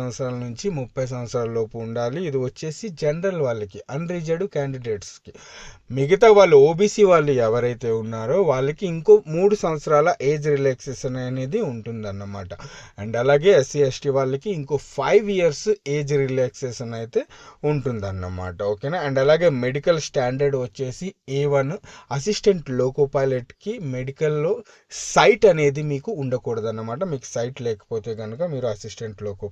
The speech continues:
పైలట్ పోస్ట్‌కి అప్లికేషన్ అయితే పెట్టుకోవచ్చు. And అలాగే ఇది పే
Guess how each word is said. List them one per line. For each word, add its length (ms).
పైలట్ 360
పోస్ట్‌కి 420
అప్లికేషన్ 560
అయితే 200
పెట్టుకోవచ్చు. 560
And 180
అలాగే 360
ఇది 120
పే 120